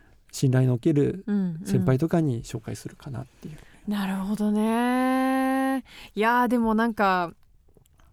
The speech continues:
Speaker 2: 不思議だね。不思議。
Speaker 1: <laughs>
Speaker 2: なんか話を聞いてると、なんかいろんなことが重なってるなっても感じるんだけど、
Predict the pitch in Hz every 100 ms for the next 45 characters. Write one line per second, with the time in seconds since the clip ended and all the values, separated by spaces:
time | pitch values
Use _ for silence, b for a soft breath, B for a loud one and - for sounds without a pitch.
0 | _ - - - 220 233 220 226 214 220
1 | - - _ _ _ _ _ _ _ _
2 | _ _ - - - 143 165 185 - 277
3 | 262 254 294 349 370 370 285 - 233 233
4 | 233 226 208 190 185 202 196 190 202 240
5 | 294 330 339 349 320 B B B B B
6 | B 302 302 240 233 240 277 285 220 262
7 | 247 247 247 240 - 220 190 226 226 233
8 | 240 220 185 175 180 175 160 -